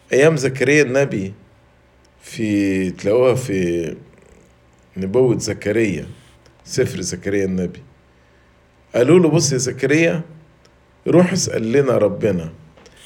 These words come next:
هل نفضل صايمين ونصوم الشهر السابع والشهر التاسع"، الأصوام اللي هم كانوا بيحفظوها،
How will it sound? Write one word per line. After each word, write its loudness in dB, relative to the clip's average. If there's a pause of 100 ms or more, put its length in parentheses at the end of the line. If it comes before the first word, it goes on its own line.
(120)
هل 4 (500)
نفضل 2
صايمين -2 (480)
ونصوم 0 (580)
الشهر 2
السابع 4
والشهر 0
التاسع"، 2 (320)
الأصوام 2
اللي 0
هم 0
كانوا -2
بيحفظوها، -6